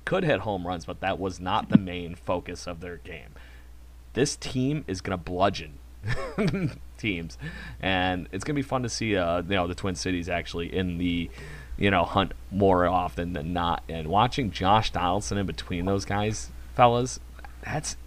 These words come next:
probably easy thirty home runs every year, having that kind of protection in the lineup. It's kind of ridiculous, isn't it?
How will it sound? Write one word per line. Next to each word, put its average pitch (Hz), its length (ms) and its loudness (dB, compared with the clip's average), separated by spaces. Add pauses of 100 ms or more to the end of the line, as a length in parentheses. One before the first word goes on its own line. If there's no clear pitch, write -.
(200)
probably 139 340 4
easy 107 320 4
thirty 85 320 -4
home 71 260 -6
runs 73 220 -2
every 76 240 -2
year, 82 180 -2
having 85 260 2
that 85 180 2
kind 107 200 2
of 107 60 -2
protection 98 560 -2
in 107 80 0
the 113 80 -2
lineup. 123 380 0 (600)
It's - 120 -8
kind 139 220 -2
of 87 60 0
ridiculous, 82 480 -4
isn't 107 180 -2
it? 151 120 -4